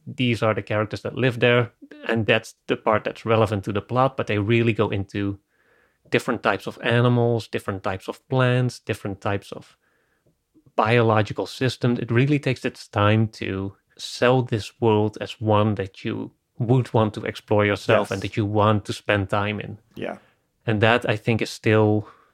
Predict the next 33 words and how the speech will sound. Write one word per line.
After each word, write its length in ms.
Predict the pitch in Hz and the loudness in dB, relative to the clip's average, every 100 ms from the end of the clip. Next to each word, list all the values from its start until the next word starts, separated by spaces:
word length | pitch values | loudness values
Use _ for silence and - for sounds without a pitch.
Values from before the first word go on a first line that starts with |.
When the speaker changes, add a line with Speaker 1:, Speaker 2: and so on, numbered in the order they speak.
| _ - | _ -10
Speaker 1:
th-, 140 | 120 | -4
there's 140 | 135 | -4
few 220 | - 175 147 | -2 0 2
movies 340 | 127 117 - | 4 2 0
that 100 | 110 | -2
really 720 | 98 107 110 107 107 101 98 _ _ _ - | 0 2 4 4 2 -2 -4 _ _ _ -10
achieve 400 | 117 - 113 101 | -10 -2 -2 -2
such 320 | - 104 - | -4 -8 -4
a 220 | 104 98 - | -2 -2 -6
feat, 360 | - 110 107 | -8 -8 -8
and 260 | 107 101 104 | -8 -4 0
that's, 180 | 113 - | -2 0
to 100 | 139 | 0
me, 180 | 127 123 | 2 2
is 180 | - | -2
just 360 | - 123 - - | -6 -10 -8 -8
extraordinary 680 | - - 123 104 101 92 98 | -6 0 2 2 2 -2 -4
still. 460 | - 104 98 107 _ _ _ _ - | -4 -4 -4 -8 _ _ _ _ -6
There's 140 | 139 | 0
also 220 | 160 - | 0 0
some 580 | 131 - 110 117 120 131 _ _ _ _ | -4 0 2 4 2 0 _ _ _ _
thematic 520 | - 143 135 139 139 | -2 2 4 2 2
elements 380 | 139 143 143 139 | 2 4 2 0
that 180 | 135 135 | -2 0
I 60 | 131 | -2
think 260 | - 135 - _ _ _ - | -4 -6 -8 _ _ _ -6
might 240 | 120 127 | -4 -4
be 60 | 135 | -4
interesting 420 | 131 131 - 123 | -4 -6 -2 -2
to 80 | 123 | -2
talk 260 | - 113 117 | 2 2 2
about. 420 | 110 107 110 107 | 2 2 2 0
There's 320 | 110 101 | -2 -2